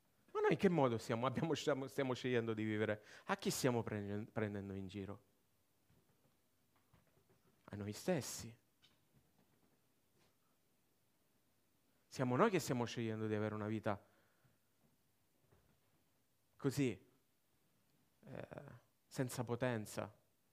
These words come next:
uguali a tutti gli altri. Siamo noi, lo stiamo scegliendo da, da noi, non possiamo piangere con Dio, non possiamo piangere con lo Spirito Santo, non possiamo piangere con nessuno, dovremmo piangere con noi stessi, perché siamo noi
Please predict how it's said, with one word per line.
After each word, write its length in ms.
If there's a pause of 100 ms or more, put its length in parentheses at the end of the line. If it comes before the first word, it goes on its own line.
(320)
uguali 280
a 80
tutti 320
gli 100
altri. 560 (640)
Siamo 160
noi, 360 (240)
lo 100
stiamo 220
scegliendo 400
da, 160
da 260
noi, 240
non 160
possiamo 360
piangere 400
con 180
Dio, 380 (280)
non 140
possiamo 340
piangere 340
con 140
lo 80
Spirito 300
Santo, 160
non 80
possiamo 260
piangere 320
con 140
nessuno, 560 (200)
dovremmo 260
piangere 340
con 160
noi 140
stessi, 600 (380)
perché 260
siamo 300
noi 340